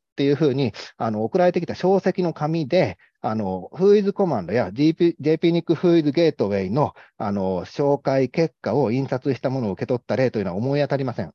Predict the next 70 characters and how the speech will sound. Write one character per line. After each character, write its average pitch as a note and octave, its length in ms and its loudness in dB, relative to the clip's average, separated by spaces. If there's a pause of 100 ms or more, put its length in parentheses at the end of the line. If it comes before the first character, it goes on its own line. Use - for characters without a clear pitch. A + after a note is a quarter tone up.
い C4 120 0
つ D4 120 -2
も F#3+ 180 4 (260)
受 E3 160 0
け E3 40 -2
取 E3+ 120 2
る D#3 60 0
の C#3 60 -2
は、 C3+ 200 0 (140)
エ E3+ 180 4
ー D#3+ 40 0
ピ E3+ 140 4
ー - 20 6
ニ E3 140 2
ッ - 20 -16
ク D#3+ 160 0
フ E3 60 0
ー E3 120 4
イ C3+ 60 0
ズ B2 80 -4
の A2+ 100 0
結 A#2 200 -2
果 C3+ 100 0
が C#3 80 0
表 B2+ 140 -2
示 C#3 200 2
さ C3 120 -4
れ B2+ 80 -4
て B2+ 180 2
い - 20 2
る C3+ 240 2
エ D3+ 60 4
ー D3 80 -4
ピ D#3 100 2
ー D#3 40 2
ニ D#3+ 120 0
ッ - 40 -8
ク D#3+ 120 0
フ E3+ 200 2
ー D#3 40 6
イ C#3 60 2
ズ C3+ 80 0
で C#3+ 100 2
す - 140 0
ら C3 100 4
な C#3 140 2
い A#2+ 40 2
ど D3 120 2
こ D#3 80 0
か C3 100 -2
の G#2 80 0
ウ F#2+ 40 -2
ェ B2+ 120 0
ブ A#2 80 -4
サ F#2 160 -4
イ F#2+ 60 -6
ト G#2 260 -2 (140)
の E3 220 -2
印 D3 180 0
刷 B2 180 -6
物 G#2+ 180 -6
で - 80 -14
す。 - 120 -20 (1120)
当 G3 120 2
然 G#3+ 160 4
そ A3 80 0
の G3 140 4
レ E3+ 100 2
ジ G3 160 4
ス - 100 -20